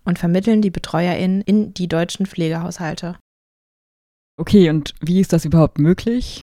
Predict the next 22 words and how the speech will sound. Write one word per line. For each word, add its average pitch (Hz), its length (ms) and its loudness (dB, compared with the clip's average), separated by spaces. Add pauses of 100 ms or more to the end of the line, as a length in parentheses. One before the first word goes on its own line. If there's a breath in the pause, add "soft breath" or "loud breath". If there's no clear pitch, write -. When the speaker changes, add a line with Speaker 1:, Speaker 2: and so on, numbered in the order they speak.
(1200)
Speaker 1:
Möglich 240 320 4
ist 185 180 2
dies 240 400 0
seit 196 220 0
der 190 80 2
schrittweise 208 540 -2
erfolgten 180 520 -4
Aufhebung 220 800 -2
der 170 100 -2
Zugangsbeschränkungen 202 1120 -4
für 190 300 -4
E-U-Bürgerinnen 180 1080 -2
ab 185 260 -6
zweitausendelf. 175 840 -6 (680)
Hierbei 247 380 0
erhalten 190 540 -2
vor - 240 -4
allem 190 260 0
Menschen 185 340 -2
aus - 240 -6
den 180 200 -2
E-U-Staaten 190 840 -4